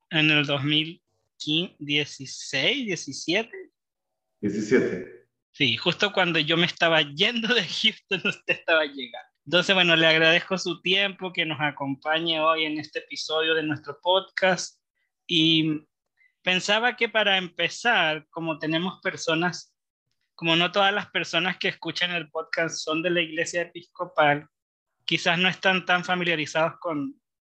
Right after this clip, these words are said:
Speaker 1: lo que es un obispo o qué hace un obispo.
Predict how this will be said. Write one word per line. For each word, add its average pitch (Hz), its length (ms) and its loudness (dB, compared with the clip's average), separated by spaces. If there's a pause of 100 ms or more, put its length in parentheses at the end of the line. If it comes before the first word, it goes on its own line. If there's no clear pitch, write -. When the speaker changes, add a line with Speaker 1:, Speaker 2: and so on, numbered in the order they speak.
(160)
Speaker 1:
lo 143 220 -4
que 156 100 0
es - 180 -8
un 160 160 0
obispo 160 600 -2
o 139 220 -10
qué 175 220 0
hace 175 320 0
un 165 160 -4
obispo. 170 540 -4